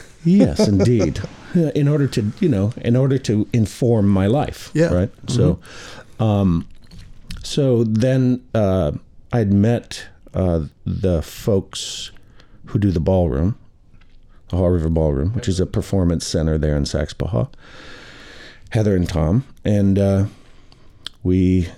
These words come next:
Speaker 1: um, were invited to come and have a look at the space in Sax-Baja.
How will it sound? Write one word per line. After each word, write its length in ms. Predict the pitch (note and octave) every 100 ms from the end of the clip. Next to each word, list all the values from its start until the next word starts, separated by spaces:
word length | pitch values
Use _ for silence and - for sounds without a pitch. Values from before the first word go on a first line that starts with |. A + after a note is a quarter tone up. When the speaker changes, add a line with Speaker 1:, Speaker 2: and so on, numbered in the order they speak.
| - - -
Speaker 1:
um, 520 | F#2+ F2+ D#2 D#2+ F2+ - - - - - - - -
were 100 | F2
invited 640 | E2+ F2 F#2+ F2 E2+ - -
to 120 | -
come 300 | - E2+ D#2+
and 200 | D#2+ D2+ - -
have 120 | E2
a 40 |
look 200 | E2 D#2+ -
at 80 | -
the 60 |
space 640 | - - C2+ A#1+ - - - - - - - - - - - - - - -
in 120 | F2 D#2
Sax-Baja. 680 | - C#2+ - - - A1